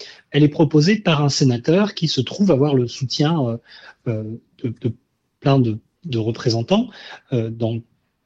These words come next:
dans plein de partis différents. C'est-à-dire que le gouvernement de l'époque ne veut pas être associé avec, euh, euh, le fait d'obliger, euh, euh, quelqu'un à, à, à se présenter au vote. Donc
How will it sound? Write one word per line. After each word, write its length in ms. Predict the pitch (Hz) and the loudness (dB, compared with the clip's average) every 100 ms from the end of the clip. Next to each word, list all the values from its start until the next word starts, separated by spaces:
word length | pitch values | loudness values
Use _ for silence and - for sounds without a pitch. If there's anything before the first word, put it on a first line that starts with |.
| _ | _
dans 120 | 147 107 | -4 -2
plein 200 | 117 196 | -4 -4
de 60 | |
partis 260 | 175 - 170 | -4 -4 -2
différents. 400 | 151 - 131 110 | 0 0 -4 -4
C'est-à-dire 280 | - 147 147 | 0 2 4
que 80 | 151 | 2
le 60 | |
gouvernement 420 | 139 147 143 143 | 4 4 4 4
de 80 | 131 | 4
l'époque 480 | 131 143 185 240 - | 2 2 0 0 -4
ne 140 | 143 135 | 0 4
veut 160 | 127 | 4
pas 160 | 151 180 | 4 2
être 140 | 160 | 2
associé 520 | 143 - 139 - 175 170 | 0 -2 0 0 2 2
avec, 380 | 123 151 - 117 | 2 0 -2 -10
euh, 100 | 117 - - - - _ | -10 -16 -20 -20 -20 _
euh, 140 | 113 113 | -6 -4
le 380 | 123 120 117 117 | -4 -2 -2 -2
fait 220 | - 143 | 2 2
d'obliger, 880 | 113 151 143 147 147 131 147 151 117 | 6 6 6 4 2 4 4 4 0
euh, 160 | 107 - - _ _ - | -4 -12 -20 _ _ -8
euh, 100 | 113 | -8
quelqu'un 460 | - 120 117 147 143 | -2 -2 0 0 2
à, 260 | 117 131 - | 0 -4 -8
à, 160 | 147 - | -10 -4
à 120 | 131 | -2
se 160 | - 131 | 0 -2
présenter 420 | - 131 127 139 | 0 2 4 4
au 80 | 123 | 2
vote. 220 | 110 - _ | 0 -8 _
Donc 260 | 156 151 | 2 2